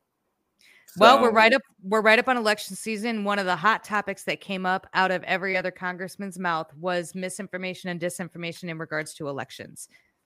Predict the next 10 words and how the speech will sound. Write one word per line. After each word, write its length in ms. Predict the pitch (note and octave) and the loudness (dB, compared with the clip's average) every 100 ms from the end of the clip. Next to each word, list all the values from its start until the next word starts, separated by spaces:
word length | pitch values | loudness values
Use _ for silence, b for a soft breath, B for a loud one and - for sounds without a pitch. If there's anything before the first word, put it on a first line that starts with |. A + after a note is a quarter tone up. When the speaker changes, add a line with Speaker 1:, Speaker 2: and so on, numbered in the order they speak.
| _ - | _ -2
Speaker 1:
That 120 | D#3+ | -2
was 140 | F#3 | 0
brought 220 | F#3 E3+ | 0 0
up 160 | E3 C#3+ | 0 -4
at 200 | C#3+ - | -8 -8
least 240 | E3 E3 | -10 -8
five 240 | - D#3+ D#3 | -4 -4 -4
or 60 | |
six 300 | D#3+ E3+ - | -8 -10 -12
times. 480 | - D3 D#3+ A3+ - | -10 -10 -10 -14 -16